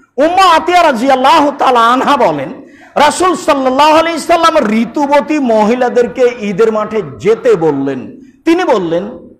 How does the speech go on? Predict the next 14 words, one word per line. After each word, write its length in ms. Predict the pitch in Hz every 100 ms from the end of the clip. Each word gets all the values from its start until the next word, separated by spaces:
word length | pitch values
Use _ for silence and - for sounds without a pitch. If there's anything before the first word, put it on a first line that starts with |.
| _ _
"ইউকাব্বিরনা 840 | 285 294 - 151 - - 339 311 277
মা 240 | 233 214
নাস", 500 | 170 147 202 151 104 - - - _ _ _ _ -
তারা 280 | 202 202
মানুষের 640 | 190 170 165 180 196 - 226
সাথে 320 | - 214 214
তাকবীর 600 | - - 185 143 135 220 -
পাঠ 240 | 156 -
করবে। 480 | 127 101 92 80 _ _ _ _ _ _ _ _ _ _ _ -
"ওয়ায়াশহাদনা 680 | 127 220 359 285 320 294 277
জামাতাল 520 | 226 247 240 226 226
মুসলিমিনা 540 | 208 - 208 190 185
দাওয়াতাহুম", 1040 | 175 175 185 185 254 262 339 339 - - - _ _ _ -
মুসলমানদের 920 | 135 220 640 508 359 339 320 320 311